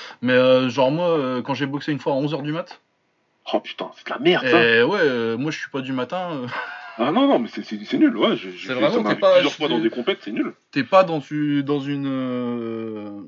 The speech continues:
Speaker 1: ton corps est pas dans une disposition où il est habitué à, à performer à cette heure-là, quoi.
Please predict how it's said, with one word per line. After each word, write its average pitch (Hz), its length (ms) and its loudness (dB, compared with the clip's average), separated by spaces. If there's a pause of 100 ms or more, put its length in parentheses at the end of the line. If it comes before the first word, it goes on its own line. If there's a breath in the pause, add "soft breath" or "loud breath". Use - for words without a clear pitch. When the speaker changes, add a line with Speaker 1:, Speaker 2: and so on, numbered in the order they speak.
(120)
Speaker 1:
ton 131 140 -8
corps 214 200 2
est 156 80 0
pas 180 120 -4
dans 170 100 -4
une 147 140 -6
disposition 139 520 -10
où 151 80 -6
il 127 120 -4
est - 20 -2
habitué 123 440 -6
à, 110 640 -8 (540)
à 117 100 -2
performer 127 420 -8
à 147 40 -10
cette - 100 -10
heure-là, 147 220 -8
quoi. - 160 -18